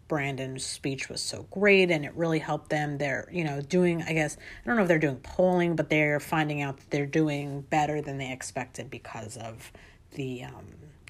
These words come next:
the speech that Brandon made. So Brandon definitely helped, um, helped them with, um, how they were doing, 'cause I think that they didn't think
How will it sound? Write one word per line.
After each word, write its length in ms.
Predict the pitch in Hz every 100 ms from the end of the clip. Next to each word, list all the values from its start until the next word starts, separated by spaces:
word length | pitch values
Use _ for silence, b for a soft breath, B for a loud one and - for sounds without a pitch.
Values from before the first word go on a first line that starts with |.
| -
the 80 | -
speech 320 | - 127 120
that 160 | - 131
Brandon 320 | 123 113 - -
made. 200 | - -
So 140 | -
Brandon 460 | 143 139 135 120 147 B B B -
definitely 500 | 190 175 190 170 151
helped, 640 | - 156 139 131 - - - -
um, 340 | 139 135 - - - -
helped 280 | - 196 190
them 340 | 160 147 139 143
with, 680 | 156 151 147 131 123 - - - B B B B - -
um, 460 | 139 127 123 120
how 180 | 131 -
they 120 | 160
were 80 | 147
doing, 240 | 147 151 135
'cause 160 | 156
I 80 | 165
think 220 | 165 165
that 120 | 156
they 140 | 151 147
didn't 180 | 139 131
think 200 | 131